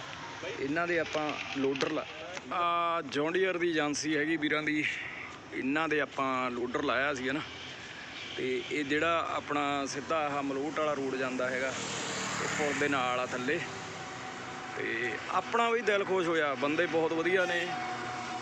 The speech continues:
ਤਕੜਾ ਤਾਂ ਦੁਨੀਆ ਪਰੇ ਤੋਂ ਪਰੇ ਪਈ ਆ, ਪਰ ਦਿਲ ਕੱਢਣਾ ਬਹੁਤ ਔਖਾ ਹੁੰਦਾ। ਬੰਦਿਆਂ ਨੇ ਯਾਰ ਸੇਵਾ ਵਾਲੇ ਵੱਟ ਕੱਢਤੇ। ਹਜੇ ਵੀ ਬਾਈ ਰੋਕ ਰਹੇ ਸੀ ਵੀ "ਯਾਰ ਸ਼ਾਮ ਨੂੰ ਬੈਠੋ, ਆਪਾਂ ਬੈਠਾਂਗੇ।" ਮੈਂ ਕਿਹਾ, "ਨਹੀਂ ਵੀਰਿਆ, ਹੁਣ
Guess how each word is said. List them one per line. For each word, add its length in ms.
ਤਕੜਾ 640
ਤਾਂ 120
ਦੁਨੀਆ 800
ਪਰੇ 200
ਤੋਂ 140
ਪਰੇ 200
ਪਈ 280
ਆ, 120
ਪਰ 100
ਦਿਲ 300
ਕੱਢਣਾ 500
ਬਹੁਤ 320
ਔਖਾ 280
ਹੁੰਦਾ। 300
ਬੰਦਿਆਂ 320
ਨੇ 140
ਯਾਰ 400
ਸੇਵਾ 400
ਵਾਲੇ 140
ਵੱਟ 260
ਕੱਢਤੇ। 440
ਹਜੇ 220
ਵੀ 120
ਬਾਈ 260
ਰੋਕ 280
ਰਹੇ 240
ਸੀ 120
ਵੀ 120
"ਯਾਰ 240
ਸ਼ਾਮ 300
ਨੂੰ 140
ਬੈਠੋ, 360
ਆਪਾਂ 200
ਬੈਠਾਂਗੇ।" 500
ਮੈਂ 120
ਕਿਹਾ, 120
"ਨਹੀਂ 260
ਵੀਰਿਆ, 260
ਹੁਣ 220